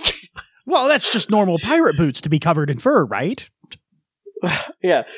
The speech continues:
Speaker 1: but, uh, but Belasco, um, he's basically, like, a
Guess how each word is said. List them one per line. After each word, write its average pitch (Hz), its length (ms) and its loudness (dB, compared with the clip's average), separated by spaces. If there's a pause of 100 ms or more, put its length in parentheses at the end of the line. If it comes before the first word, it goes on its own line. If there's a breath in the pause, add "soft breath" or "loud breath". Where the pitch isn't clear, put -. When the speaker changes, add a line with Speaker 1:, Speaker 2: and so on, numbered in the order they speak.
(120 loud breath)
Speaker 1:
but, 185 220 0
uh, 175 400 0
but 170 200 0
Belasco, 156 760 0
um, 117 420 -8 (200)
he's 147 180 -20
basically, 131 480 0
like, 123 220 -2
a 120 160 0